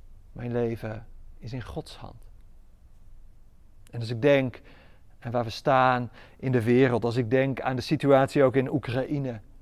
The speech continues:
als ik denk hoe ik in de wereld sta, waar oorlog is, waar onrecht is, ik kan me machteloos voelen. Ik kan me overweldigd voelen. Ik kan denken, wat moet ik doen? Wat heb ik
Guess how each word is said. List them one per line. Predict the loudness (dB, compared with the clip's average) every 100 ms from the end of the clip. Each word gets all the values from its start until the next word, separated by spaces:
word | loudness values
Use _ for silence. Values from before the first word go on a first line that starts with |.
| -20 -20 -20 -20 -20 -20 -20 -20 -18
als | -12
ik | -8 -4
denk | -4 -6 -12 -20 -20 -20 -20 -20 -20 -20 -20 -20 -20 -20 -20 -16
hoe | -10 -8
ik | -8 -6
in | -6
de |
wereld | -4 -6 -6 -10
sta, | -10 -10 -10 -14 -20 -20 _
waar | -16 -12 -6
oorlog | -2 -2 -2 -4
is, | -10 -8
waar | -10 -8
onrecht | -6 -4 -4 -8 -10
is, | -12 -12
ik | -14
kan | -12 -10
me | -10 -14 -20 -20 -20 -12
machteloos | -6 -6 -6 -8 -10 -12
voelen. | -16 -16 -16 -18 -20 -20 -20 -16
Ik | -14 -6
kan | -6 -4
me | -6
overweldigd | -8 -8 -10 -6 -4 -4 -8 -16
voelen. | -16 -14 -12 -12
Ik | -10
kan | -10 -6
denken, | -6 -6 -10 -6
wat | -4 -4 -8 -20 -20 -20 -18
moet | -8 -6 -4
ik | -6 -6
doen? | -8 -6
Wat | -8 -10
heb | -10 -10 -8 -8
ik | -10 -12